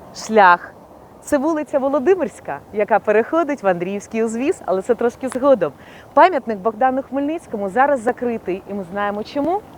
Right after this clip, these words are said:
А ось туди можна приблизити, там є така, е, кнопочка. А ось туди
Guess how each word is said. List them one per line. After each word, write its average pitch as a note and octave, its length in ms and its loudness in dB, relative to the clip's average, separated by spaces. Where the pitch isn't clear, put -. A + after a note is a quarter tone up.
А F#3+ 140 8
ось F#3+ 220 0
туди A#3+ 480 0
можна A3+ 280 -4
приблизити, G3+ 560 -6
там E3+ 160 -2
є D#3+ 120 -4
така, D#3+ 360 -4
е, E3 220 -4
кнопочка. F3+ 440 -2
А F#3+ 120 8
ось G#3+ 200 4
туди C#4+ 480 0